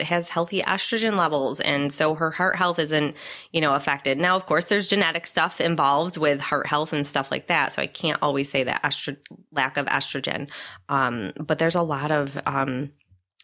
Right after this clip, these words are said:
a lot of not so much, uh, talk around heart health with women, um,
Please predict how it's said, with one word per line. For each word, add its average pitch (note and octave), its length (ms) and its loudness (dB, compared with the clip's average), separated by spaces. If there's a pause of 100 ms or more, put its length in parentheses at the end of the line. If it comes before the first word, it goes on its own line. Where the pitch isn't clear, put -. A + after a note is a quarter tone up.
a - 20 -10
lot F3+ 160 2
of G#3 160 2
not F3+ 240 0
so F3+ 80 -2
much, - 420 0
uh, D3+ 600 2
talk D#3 360 0
around C#3+ 440 2
heart - 200 -2
health D3 340 0
with D3+ 140 -2
women, D3 460 -2 (400)
um, C#3+ 400 0